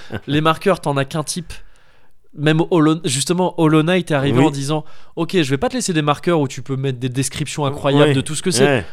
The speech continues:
Speaker 2: Mais au moins, et je trouve ça très malin de dire, non, je vais juste te laisser différents types
Speaker 1: Oui.
Speaker 2: de marqueurs. Comme ça, tu vas pouvoir, euh, toi-même, mentalement, plus te
Speaker 1: C'est
Speaker 2: rappeler
Speaker 1: ça.
Speaker 2: de, j'utilise les bleus pour, euh,
Speaker 1: C'est
Speaker 2: tel
Speaker 1: ça,
Speaker 2: type
Speaker 1: c'est
Speaker 2: d'objet.
Speaker 1: ça,
Speaker 2: Voilà.
Speaker 1: c'est exactement
Speaker 2: Là,
Speaker 1: ça.
Speaker 2: non.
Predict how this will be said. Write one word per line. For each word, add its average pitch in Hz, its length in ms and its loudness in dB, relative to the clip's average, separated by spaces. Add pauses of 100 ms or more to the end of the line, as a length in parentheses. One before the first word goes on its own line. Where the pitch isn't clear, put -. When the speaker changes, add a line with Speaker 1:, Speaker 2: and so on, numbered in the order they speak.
(120)
Speaker 2:
Mais 160 80 2
au 185 140 6
moins, 190 200 4
et 156 120 4
je - 80 -4
trouve 120 120 -10
ça 123 140 -4
très 165 220 0
malin 175 340 2
de 131 140 0
dire, 170 240 0
non, 226 240 -2
je - 100 -8
vais 185 80 -2
juste 208 220 -6
te 214 80 -2
laisser 202 240 -2
différents 165 520 -2
types 147 160 0
Speaker 1:
Oui. 180 100 6
Speaker 2:
de 139 40 2
marqueurs. 127 360 -2 (760)
Comme 139 200 2
ça, 208 280 2 (340)
tu - 180 -6
vas 156 120 4
pouvoir, 175 520 0
euh, 143 100 2
toi-même, 180 540 0
mentalement, 190 600 0
plus 208 160 -10
te - 140 -4
Speaker 1:
C'est 135 60 2
Speaker 2:
rappeler 135 200 6
Speaker 1:
ça. 202 80 4
Speaker 2:
de, 147 60 2
j'utilise 151 420 -4
les 156 100 2
bleus 165 320 2
pour, 147 340 0
euh, 120 40 0
Speaker 1:
C'est 156 160 0
Speaker 2:
tel 165 80 2
Speaker 1:
ça, 175 80 2
Speaker 2:
type 175 140 2
Speaker 1:
c'est 139 100 -2
Speaker 2:
d'objet. 135 160 2
Speaker 1:
ça, 113 60 0
Speaker 2:
Voilà. 139 140 2
Speaker 1:
c'est 107 80 -8
exactement 113 420 -8
Speaker 2:
Là, 170 160 2
Speaker 1:
ça. 247 80 2
Speaker 2:
non. 156 140 -4